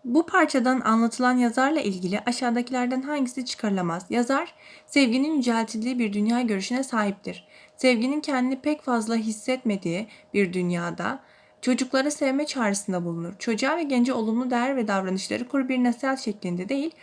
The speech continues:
hayatın içinden seçtiği canlı örneklerle verir.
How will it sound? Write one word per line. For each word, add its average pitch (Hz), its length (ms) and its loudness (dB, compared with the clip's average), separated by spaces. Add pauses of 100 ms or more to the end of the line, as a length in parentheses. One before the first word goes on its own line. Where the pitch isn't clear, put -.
(220)
hayatın 269 440 2
içinden 277 360 0
seçtiği 214 400 -2
canlı 233 280 2
örneklerle 233 560 0
verir. 185 360 -4